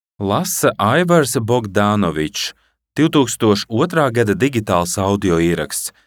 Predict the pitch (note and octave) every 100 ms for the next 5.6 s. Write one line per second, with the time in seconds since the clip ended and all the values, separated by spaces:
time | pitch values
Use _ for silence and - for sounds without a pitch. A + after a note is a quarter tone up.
0 | _ - F#2+ F#2+ - F2+ - G#2+ A2+ F#3
1 | G#3+ - - B2+ F3+ B2 A#2+ G2+ A#2 G#2
2 | G2 G2+ G2+ F2 D2+ C#2 D#2+ - - _
3 | _ _ _ _ _ _ - D#3 G#3 G#3
4 | F3 B2+ A3 A#3 D3 - E3 C#3 G#2 F2+
5 | F2 F2+ E2+ E2 E2